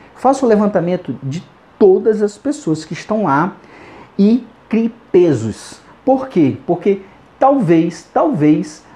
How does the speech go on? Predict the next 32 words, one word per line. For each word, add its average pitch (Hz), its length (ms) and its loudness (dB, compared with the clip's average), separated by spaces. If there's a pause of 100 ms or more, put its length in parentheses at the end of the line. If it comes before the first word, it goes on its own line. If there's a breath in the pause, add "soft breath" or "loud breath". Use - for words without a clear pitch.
(120 loud breath)
você 185 240 0
vai 180 100 2
ter 165 140 -2
que 151 100 -4
mandar 131 280 0
alguém 117 200 0
pra 165 140 -2
casa, 123 500 -2 (240 loud breath)
você 139 220 -2
vai 139 140 0
ter 143 120 -2
que 139 100 -4
dar 123 140 -2
folga 117 320 -2
pra 143 160 0
alguém, 131 340 -2 (280 loud breath)
você 143 260 -2
vai 131 140 0
ter 131 180 -2
que, 120 320 -2 (180 loud breath)
é, 117 600 -2
é, - 20 -
dar 135 160 0
férias 131 500 -2
pra - 180 -2
alguém, 117 340 -2 (240 loud breath)
e 147 80 0
você 156 280 -2
precisa 156 360 -4
fazer 151 220 -2
esse 151 120 -4
levantamento. 135 640 -2